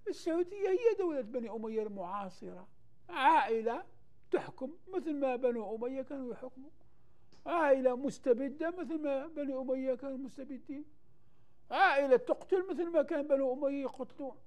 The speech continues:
هذا لا يعتمد عليه، وإنما يعتمد على الشخص اللي يحترم الموضوعية.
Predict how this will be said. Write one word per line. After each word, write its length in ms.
هذا 320
لا 100
يعتمد 540
عليه، 340
وإنما 960
يعتمد 640
على 180
الشخص 460
اللي 240
يحترم 480
الموضوعية. 800